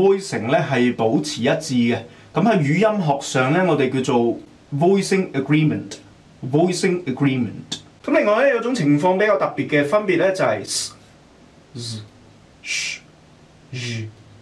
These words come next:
Ch、Zh。噉呢幾個音咧有一個共同嘅地方咧，就係聽落比較嘈吵嘅。噉語音學上咧，我哋統稱佢做 sibilant，sibilant。噉咧嗰條 rule 咧就係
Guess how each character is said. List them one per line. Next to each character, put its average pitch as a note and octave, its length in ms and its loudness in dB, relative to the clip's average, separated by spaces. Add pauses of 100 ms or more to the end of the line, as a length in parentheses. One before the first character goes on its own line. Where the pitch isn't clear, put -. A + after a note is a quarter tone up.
(240)
Ch、 - 180 -6 (720)
Zh。 A2+ 180 -6 (580)
噉 A#3+ 80 0
呢 D4 120 4
幾 B3 120 2
個 C4+ 100 2
音 B3+ 200 0
咧 B3+ 100 0
有 G3 140 2
一 - 20 -6
個 F#3+ 80 2
共 D3+ 240 2
同 B2 160 -2
嘅 C3 60 -2
地 B2+ 160 2
方 E3+ 200 0
咧， E3 80 2
就 C3+ 120 0
係 B2 180 0
聽 G3 220 0
落 D3+ 120 2
比 C#3 140 -2
較 D3 140 2
嘈 G#2 280 -8
吵 A#2 220 -2
嘅。 D3 100 0 (320)
噉 E3 80 2
語 G3+ 40 4
音 F#3 220 2
學 D#3 100 0
上 B2+ 240 -2
咧， D#3+ 100 2
我 C#3 100 2
哋 A#2+ 140 0
統 B2+ 320 -2
稱 D#3+ 180 -2
佢 C#3 120 0
做 A#2+ 180 -2
sibilant，sibilant。 - 1500 -6 (140)
噉 G#3 100 2
咧 D#4+ 160 0
嗰 B3 120 2
條 F#3 120 2
rule B3 300 2
咧 B3 120 2
就 F3+ 120 -2
係 D3+ 460 2